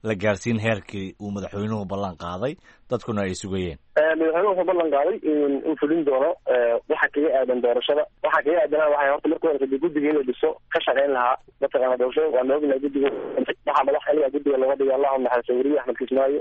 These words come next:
Speaker 2: oo dhintay. Kadibna markuu booskiisii la buuxiyey, guddiga madaxweynuhu hadduu soo magacaabay, baarlamaanka soo wada magacaabeen, waxa u xil saaraa guddiga iyo wasaaradaha ay khusayso. Caqabadaha waaweyn oo qabso waxaa kamid ah, saa ognahay, eh, eh, siyaasadda, eh, deegaanka siyaasadda ee ka jira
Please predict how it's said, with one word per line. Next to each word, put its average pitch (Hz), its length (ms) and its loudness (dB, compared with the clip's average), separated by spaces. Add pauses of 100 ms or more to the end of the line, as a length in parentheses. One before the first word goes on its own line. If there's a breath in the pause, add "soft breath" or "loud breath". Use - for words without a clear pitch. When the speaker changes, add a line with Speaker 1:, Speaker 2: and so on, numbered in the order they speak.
Speaker 2:
oo 123 100 4
dhintay. 123 300 -2 (240)
Kadibna 139 360 0
markuu 139 340 0
booskiisii 131 480 -2
la 123 100 0
buuxiyey, 127 400 0 (240)
guddiga 165 280 0
madaxweynuhu 151 320 2
hadduu 147 200 -2
soo 147 160 2
magacaabay, 139 460 2
baarlamaanka 131 420 0
soo 139 120 2
wada 135 120 2
magacaabeen, 127 520 2 (140)
waxa 147 200 0
u 151 60 -2
xil 143 180 0
saaraa 135 300 2
guddiga 139 340 -2
iyo 139 160 2
wasaaradaha 131 460 2
ay 127 80 0
khusayso. 127 400 0 (160)
Caqabadaha 156 460 2
waaweyn 160 260 2
oo 143 80 2
qabso 139 220 0
waxaa 147 180 0
kamid 147 240 2
ah, 131 100 0
saa 151 160 2
ognahay, 147 320 2 (120)
eh, 123 260 2
eh, 120 260 4
siyaasadda, 139 500 0 (180)
eh, 120 140 2 (140)
deegaanka 139 400 2
siyaasadda 143 420 0
ee - 80 2
ka 143 120 -2
jira 120 260 0